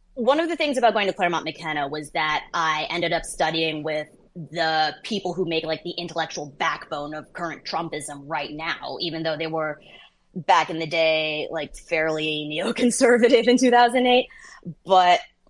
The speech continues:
Charles Kessler, Mark Blitz, um, all the Claremont Institute people, I knew Straussianism, I knew Straussian, um, thought. I learned, I literally studied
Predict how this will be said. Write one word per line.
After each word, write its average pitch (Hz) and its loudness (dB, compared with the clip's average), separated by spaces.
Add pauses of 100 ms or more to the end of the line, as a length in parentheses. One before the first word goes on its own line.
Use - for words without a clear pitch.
(420)
Charles 240 6
Kessler, 190 2
Mark 196 4
Blitz, 170 -2 (380)
um, 165 4
all 208 6
the 190 0
Claremont 180 0
Institute 170 -4
people, 160 -2 (720)
I 185 -2
knew 220 2
Straussianism, 190 4 (100)
I 247 4
knew 262 6
Straussian, 214 4 (240)
um, 180 0
thought. 175 4
I 190 2
learned, 190 2 (140)
I 180 -2
literally 202 6
studied 170 0